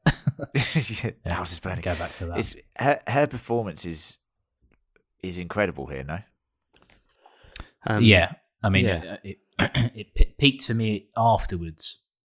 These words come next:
Speaker 1: The, the interactions with Joel, that hyperventilating,
Speaker 2: Yeah.
Speaker 1: struggling to get her words out, I thought was amazing. Uh,
Speaker 3: Yeah.
Speaker 1: genuinely teared me up a little bit because,
Speaker 3: Ah,
Speaker 1: you
Speaker 3: Johnny
Speaker 1: know,
Speaker 3: boy.
Speaker 1: I, what?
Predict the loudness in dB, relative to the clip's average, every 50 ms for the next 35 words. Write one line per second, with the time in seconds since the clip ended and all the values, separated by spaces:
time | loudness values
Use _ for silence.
0 | _ _ _ _ _ _ _ _ _ _ _ _ _ _ _ _ -4 2 4 4
1 | 4 4 2 0 -4 -4 -4 -6 -6 _ _ _ _ 0 2 2 2 2 4 4
2 | 4 4 4 0 -2 0 -2 -2 -4 -6 -6 -2 -2 0 0 0 -2 -4 -6 -8
3 | -6 -2 0 2 2 2 0 -2 -2 0 -2 -2 -2 -4 -4 -4 -2 -2 -2 0
4 | -2 -2 -2 -4 -2 0 0 0 0 -2 -6 -8 -8 -6 -8 -8 -6 -8 -6 -6
5 | -6 -4 -4 -6 -6 -6 -6 -6 -8 -8 -8 -8 -10 -10 -8 -6 -4 -4 -4 -4
6 | -8 _ _ _ _ _ _ _ _ -2 2 2 2 2 2 0 -2 -4 -6 -10
7 | -16 _ _ _ _ -10 2 6 6 6 6 2 -6 -8 -8 -8 -8 -10 _ _
8 | 6 8 8 10 8 8 6 4 4 2 2 0 -2 _ _ _ _ _ _ 0
9 | 4 4 4 4 4 2 0 2 2 0 0 0 -2 -4 -6 -10 -12 -12 _ _
10 | _ _ _ _ _ -20 -20 _ _ _ _ _ _ -6 -2 2 4 6 6 6
11 | 4 4 2 2 4 6 6 6 4 4 2 2 0 -4 -8 -2 2 4 4 6
12 | 6 6 6 6 4 4 4 2 2 0 0 -2 -2 -2 -2 -4 -6 -10 _ _
13 | _ _ _ _ _ _ _ _ _ _ _ _ _ _ _ _ _ _ _ _
14 | _ _ _ _ _ _ _ 6 6 6 6 6 0